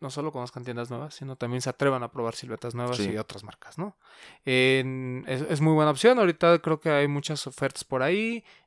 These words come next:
Speaker 1: y yo también por ahí en eBay agarré algunos otros pares, este, también bastante buenos, muy baratos,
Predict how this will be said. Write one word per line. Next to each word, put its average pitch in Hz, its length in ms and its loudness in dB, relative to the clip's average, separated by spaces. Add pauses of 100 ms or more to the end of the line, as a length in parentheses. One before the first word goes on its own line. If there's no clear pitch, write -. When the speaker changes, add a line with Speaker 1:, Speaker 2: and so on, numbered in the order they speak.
Speaker 1:
y 135 120 -6
yo 131 120 0
también 135 240 -2
por 135 160 -2
ahí 123 200 0
en 127 120 -2
eBay 123 340 0
agarré 113 380 -4
algunos 113 320 -6
otros - 200 -14
pares, 113 360 -2
este, - 200 -18
también 127 220 -8
bastante 123 300 -8
buenos, 123 280 -4
muy 117 100 -6
baratos, 165 560 2